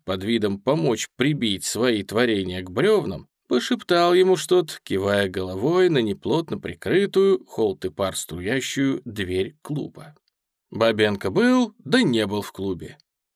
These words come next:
Смело черпая снег загнутыми для форса голенищами валенок, ротный запевала обошел клуб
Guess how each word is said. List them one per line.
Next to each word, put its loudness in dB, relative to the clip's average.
Смело 0
черпая -2
снег -4
загнутыми 0
для -2
форса -2
голенищами -4
валенок, 0
ротный 0
запевала 2
обошел 0
клуб -4